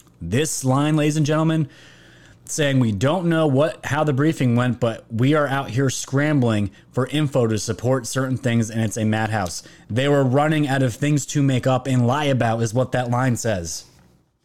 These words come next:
That's exactly what that means. They were literally running out of things to come up with, and they had needed to give themselves more time to continue this, this thing was dropped, and then it was reopened a second time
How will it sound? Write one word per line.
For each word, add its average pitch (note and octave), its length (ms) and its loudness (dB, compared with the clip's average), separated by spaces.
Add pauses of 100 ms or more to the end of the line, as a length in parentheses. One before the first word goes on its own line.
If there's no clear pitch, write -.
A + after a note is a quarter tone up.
(140)
That's D3 180 -2
exactly D3 600 -2
what C#3 160 2
that C#3 180 0
means. A2 520 -2 (960)
They B2+ 140 0
were B2+ 140 4
literally D3+ 420 4
running D3 300 2
out C#3 80 2
of C3 100 0
things C3+ 380 0
to B2+ 120 0
come B2+ 220 0
up C#3 180 -2
with, D#3 300 0 (300)
and B2+ 240 0
they A#2+ 140 0
had B2 180 0
needed D3 220 2
to D3 40 0
give C#3 140 2
themselves C3 340 0
more B2+ 220 2
time B2+ 300 -2
to A2 80 -4
continue C3 380 0
this, C3 260 0 (340)
this A#2 180 -2
thing A#2+ 240 0
was F#2 280 -4 (200)
dropped, A#2 560 -2
and A#2+ 160 0
then C3 160 0
it F3+ 100 0
was F3 180 -2
reopened E3+ 640 0 (260)
a B2+ 80 0
second D3 440 -2
time A2 320 -2